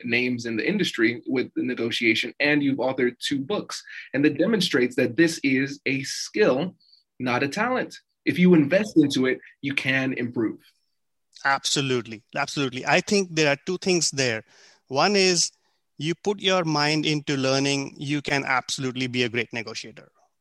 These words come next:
Speaker 2: That is for sure. The second, which I highlight in my books and also in, in various, uh, sessions I talk about, is every person has an inherent style, right?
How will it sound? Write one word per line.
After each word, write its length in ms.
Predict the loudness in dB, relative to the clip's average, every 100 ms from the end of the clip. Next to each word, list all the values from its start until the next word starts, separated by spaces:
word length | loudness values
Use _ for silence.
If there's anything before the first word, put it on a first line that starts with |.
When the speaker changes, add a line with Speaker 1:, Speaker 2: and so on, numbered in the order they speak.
| _ -2
Speaker 2:
That 180 | 0
is 140 | 0 -4
for 160 | -4
sure. 300 | -4 -4 -6 -10 _ _ _ -20 _ -6
The 80 | 0
second, 640 | 4 4 2 0 0 -4 -6
which 200 | -4 0
I 400 | 2 2 2 -2
highlight 460 | -2 2 2 2 0
in 120 | 0
my 180 | 2 0
books 360 | 0 -6 -6 -6
and 140 | -4
also 380 | -4 -4 -4 -4
in, 500 | -4 -4 -6 -10 -10
in 260 | -8 -6 -6
various, 460 | -4 -4 -4 -4
uh, 240 | -4 -4 -4
sessions 380 | -6 -4 -4
I 80 | -4 -4
talk 220 | -4 -4
about, 240 | -4 -4 -4
is 320 | -4 -4 -4 -10 _ _ _ _ _ _ 2
every 420 | 2 2 -4 -2
person 520 | 4 4 4 0 -2
has 400 | -4 0 2 0 0
an 240 | -2 0
inherent 560 | 2 2 2 2 2 4
style, 800 | 2 4 2 4 0 -6 -18 _ _ _ _ _ _ _ -2
right? 220 | 2 2